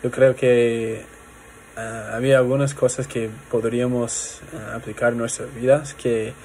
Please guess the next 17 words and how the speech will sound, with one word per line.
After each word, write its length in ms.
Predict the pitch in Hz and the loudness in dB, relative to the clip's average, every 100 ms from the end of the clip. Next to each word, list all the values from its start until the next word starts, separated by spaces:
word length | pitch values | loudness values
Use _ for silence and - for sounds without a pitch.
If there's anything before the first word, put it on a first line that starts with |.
| - - - | -20 -20 -14
eh, 320 | 113 107 107 110 - | -10 -8 -8 -8 -4
es 100 | 131 | -4
cierto 560 | - 120 123 139 160 160 | -2 2 2 2 -2 -2
que 320 | - 117 113 104 | -6 -2 -2 -4
hay, 720 | - 113 120 120 120 117 117 - - - - - - | -6 -4 -2 -2 -2 -4 -6 -14 -20 -20 -20 -20 -8
eh, 440 | 123 107 104 104 104 117 - - | -6 -6 -8 -12 -14 -16 -20 -16
que 120 | - | -2
había 720 | 123 156 156 151 139 123 113 - - - _ - | 0 2 2 4 4 2 -2 -8 -20 -20 _ -2
tiempos 400 | 143 143 131 - | -2 2 0 0
cuando, 580 | - 120 120 113 110 107 | -6 -4 -2 -2 -2 -6
eh, 120 | - - - - - | -12 -16 -20 -20 -14
em, 320 | - - - - - - - - - - | -14 -12 -14 -16 -20 -20 -20 -20 -20 -8
habían 340 | 127 147 139 | -2 0 0
países 440 | 135 120 - 127 | -2 -4 -4 -8
que 640 | - 113 110 110 110 110 143 - - - - - - - - _ _ - - - - - - | -6 -6 -6 -6 -8 -10 -14 -20 -20 -20 -20 -20 -20 -20 -20 _ _ -14 -12 -12 -14 -18 -20
quizás, 680 | - 143 147 135 - - - - - | -8 0 2 2 0 -12 -16 -20 -14
em, 520 | - 117 101 98 104 | -10 -8 -8 -12 -16